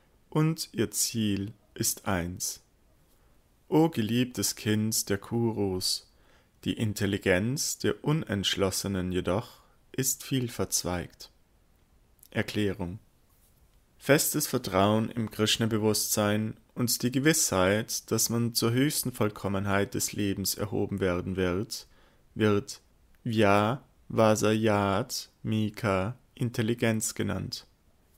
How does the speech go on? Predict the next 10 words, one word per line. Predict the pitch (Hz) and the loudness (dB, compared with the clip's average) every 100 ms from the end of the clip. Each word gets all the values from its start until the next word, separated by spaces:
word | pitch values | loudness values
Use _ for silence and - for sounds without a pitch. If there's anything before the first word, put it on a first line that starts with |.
| _ _ _ | _ _ _
Im | 131 120 | 0 2
Chaitanya | 123 113 123 139 147 | 2 2 2 4 2
Charitamrita | - 117 110 107 107 113 110 107 110 | 2 2 2 0 0 0 0 -2 0
heißt | 101 95 - | 0 -2 -4
es: | - - - - _ _ _ _ _ _ | -6 -8 -10 -18 _ _ _ _ _ _
Shraddha | - - 107 104 - 104 104 110 151 _ | -6 -2 2 2 2 2 2 2 -2 _
Shabe | - - 104 101 104 107 131 - _ _ _ - | -4 2 4 4 4 2 0 -6 _ _ _ -2
Vishwasakahe | 120 120 - 107 107 107 107 101 - 104 101 113 107 127 - _ _ _ _ | 0 2 2 4 4 4 2 -2 0 2 2 2 0 -2 -6 _ _ _ _
Sudrita | - - 123 120 117 117 113 110 - 110 107 123 - _ _ - | -10 0 0 0 0 2 2 0 0 2 2 -2 -6 _ _ -4
Nishchaya | 120 117 - - 120 117 117 95 92 | 0 0 0 2 4 4 2 0 -6